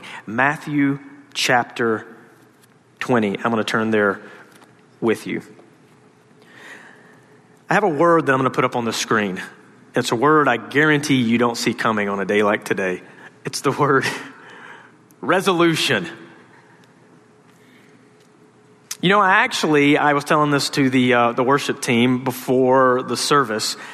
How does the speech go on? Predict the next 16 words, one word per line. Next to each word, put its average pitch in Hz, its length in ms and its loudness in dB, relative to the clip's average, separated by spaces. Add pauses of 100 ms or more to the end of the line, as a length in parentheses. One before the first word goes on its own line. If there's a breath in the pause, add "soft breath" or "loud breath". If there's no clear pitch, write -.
(360 loud breath)
I 170 200 2
had 180 180 -2
proposed 143 580 0
to, 135 60 0
with 127 200 0
this 143 180 -2
sermon, 127 300 0
I'm 117 100 2
not 123 100 2
gonna 120 140 0
make 113 160 2
it 107 80 0
about 101 200 -2
New 101 120 -6
Year's 98 180 -4
resolution. 95 640 -4